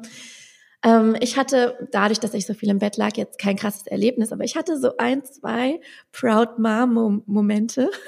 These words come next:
<laughs> Und zwar, ähm, immer dann, wenn, es hört sich so ein bisschen, äh,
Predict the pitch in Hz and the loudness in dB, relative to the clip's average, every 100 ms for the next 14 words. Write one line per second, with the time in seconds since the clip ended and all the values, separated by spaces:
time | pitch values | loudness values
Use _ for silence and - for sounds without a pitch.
0 | - 453 - - - - - - - - | -2 0 0 -4 -4 -10 -10 -12 -10 -12
1 | - _ - - - 226 226 240 240 240 | -18 _ -20 -10 -2 -2 0 0 0 -2
2 | - - - _ _ 233 226 220 220 226 | -16 -20 -20 _ _ 2 2 2 0 -2
3 | 262 247 233 226 220 214 208 202 196 - | 0 2 4 4 4 2 2 0 -4 -14
4 | _ _ _ _ _ _ - 247 233 254 | _ _ _ _ _ _ -2 4 6 6
5 | 226 240 220 240 247 214 202 - - - | 4 4 4 2 2 2 2 0 -2 -4